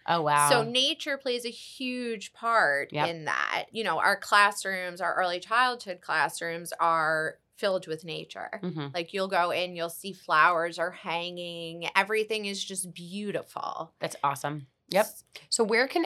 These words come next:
Speaker 1: our listeners find you? Um, the Gordon School find you, um, just to get tips and really just learn more about the program?
Speaker 2: So you can find us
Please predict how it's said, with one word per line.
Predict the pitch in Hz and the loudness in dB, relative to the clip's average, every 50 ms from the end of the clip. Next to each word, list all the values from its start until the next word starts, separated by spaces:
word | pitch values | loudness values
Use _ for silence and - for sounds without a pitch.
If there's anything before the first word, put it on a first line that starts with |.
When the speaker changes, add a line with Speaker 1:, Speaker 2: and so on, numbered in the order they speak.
| - - | 4 4
Speaker 1:
our | - 175 165 160 160 165 165 - | 4 6 6 4 4 2 2 0
listeners | - 147 151 - - 147 143 139 139 135 - - | 0 0 0 0 -2 -2 -2 -2 -2 -2 -4 -4
find | - - 113 - - - - | -2 -2 -2 -2 -4 -8 -8
you? | - 73 73 82 76 - - | -6 -4 -4 -4 -2 0 2
Um, | - 131 107 101 101 101 | 2 2 2 0 -4 -4
the | - 185 | -4 0
Gordon | - 202 220 214 208 208 | 4 4 4 4 4 0
School | 196 - - 196 180 180 | 0 0 0 2 0 2
find | 175 - 165 147 143 143 | 2 0 0 0 0 -2
you, | 127 151 175 196 190 185 180 175 175 170 170 151 | -4 -2 0 2 2 2 2 2 0 2 4 4
um, | - 143 143 135 139 147 | 4 4 4 0 -2 -4
just | - - | -4 -4
to | - 165 | -4 -2
get | 151 - - | -2 -2 -2
tips | - - 170 - - - 156 | 0 -2 -2 0 0 -2 0
and | 151 147 | 0 0
really | 151 156 170 180 | 0 0 0 0
just | 180 170 - - | -2 -2 -4 -2
learn | 156 151 151 147 | -2 -2 -2 -2
more | 143 139 | -2 -2
about | 139 120 - - | -2 -4 -4 -6
the | - | -6
program? | - 120 95 - - - - - - - - - - - _ _ - | -6 -6 -6 -4 -4 -4 -4 -6 -8 -10 -16 -20 -20 -20 _ _ -8
Speaker 2:
So | - - | -6 -4
you | 254 220 233 247 | -4 -4 -4 -6
can | 233 302 311 302 | -6 -6 -4 0
find | - 247 233 226 233 233 | 4 4 4 4 4 4
us | 233 233 226 226 - | 4 4 4 2 0